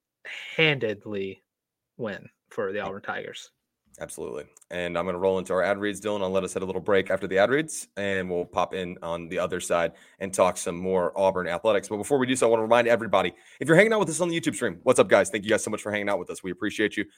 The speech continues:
Speaker 2: Make sure you drop, it's right underneath, right underneath this video. It's not very hard to get to. Hit like, hit subscribe, ring the bell, and make sure you stay up to date with everything going on here at the College Loop Podcast and the War Report Podcast family. I know it's the network, but I like family. We're,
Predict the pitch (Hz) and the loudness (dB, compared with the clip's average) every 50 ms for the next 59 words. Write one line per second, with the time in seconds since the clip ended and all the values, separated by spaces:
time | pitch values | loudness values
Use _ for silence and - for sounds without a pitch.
0 | _ _ _ - - 131 127 - 135 127 120 92 117 113 117 - 110 107 - 98 | _ _ _ 2 2 2 2 2 0 0 2 6 6 6 6 6 2 -2 2 4
1 | 101 110 127 - - 143 156 160 151 143 147 143 - - _ _ _ _ _ _ | 6 6 6 4 2 0 0 -2 -2 -2 -2 -4 -6 -12 _ _ _ _ _ _
2 | _ 98 98 110 120 131 139 151 156 175 202 185 170 160 147 147 147 151 151 151 | _ 2 4 4 6 4 2 0 -2 -4 -4 -2 0 2 4 4 4 4 2 -4
3 | - - - 110 113 117 127 139 147 151 151 151 151 147 147 - - 147 135 - | -14 -4 0 2 4 4 6 8 8 8 8 8 6 0 -2 -2 -2 -6 -6 -6
4 | _ - - - - - - 139 135 139 135 131 139 147 - - 110 123 139 - | _ -18 -20 -20 -14 -2 0 0 2 6 6 6 6 6 2 -4 -6 -6 -6 -6
5 | - 131 - - 127 117 113 110 107 - _ _ 104 110 123 127 123 95 110 98 | -6 -8 -4 2 4 4 4 4 2 -4 _ _ -6 -4 -4 -4 0 2 4 6
6 | 98 98 95 - _ _ - 98 98 98 95 95 101 98 - - 117 104 - 107 | 6 4 4 0 _ _ -12 -8 -6 -6 -4 -4 -4 -4 -4 -8 -8 -4 0 0
7 | 95 95 95 101 98 87 90 - 95 95 92 98 90 90 92 90 90 90 87 - | 0 0 0 -4 -6 -4 -6 -8 -8 -8 -10 -8 -6 -6 -6 -4 -6 -6 -6 -6
8 | 92 87 - - 95 87 85 92 95 - - 90 90 - 92 87 - - 120 127 | -8 -8 -4 -2 -2 -2 -2 -2 -6 -4 -2 -2 -2 -2 -4 -4 -4 -4 -4 -4
9 | 131 117 101 98 104 104 95 - - 101 92 - 98 98 95 95 113 104 - - | -4 -4 -6 -6 -6 -6 -6 -6 -6 -6 -4 -2 -2 -2 0 0 -4 -4 -4 -6
10 | - 113 110 117 123 131 139 151 151 147 - 95 95 92 87 - - 85 92 - | -2 0 0 0 0 0 -2 -4 -6 -10 -12 -8 -6 -6 -6 -6 -6 -6 -6 -6
11 | - 110 107 - - 139 151 151 135 - - 92 87 80 76 78 80 92 101 | -6 -6 -8 -4 -4 -2 -2 -2 -4 -6 -8 -10 -10 -10 -12 -12 -10 -10 -10